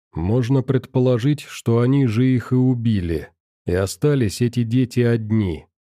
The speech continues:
Большие и жестокие дети, не знающие другой жизни и умеющие только мучить и убивать. Вряд ли у них хорошая подготовка,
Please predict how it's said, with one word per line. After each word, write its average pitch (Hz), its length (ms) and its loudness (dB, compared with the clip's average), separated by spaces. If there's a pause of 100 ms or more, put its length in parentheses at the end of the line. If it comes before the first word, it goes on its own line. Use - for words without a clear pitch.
(300)
Большие 98 680 0
и 101 220 -4
жестокие 123 720 -2
дети, 127 400 -2
не 87 220 -2
знающие 123 640 0
другой 120 440 0
жизни 104 520 0
и 113 180 -2
умеющие 127 680 0
только 120 420 0
мучить 131 480 0
и 117 60 2
убивать. 113 800 0 (520)
Вряд 131 340 0
ли 110 100 2
у 110 80 2
них 117 200 2
хорошая 131 560 0
подготовка, 113 920 -4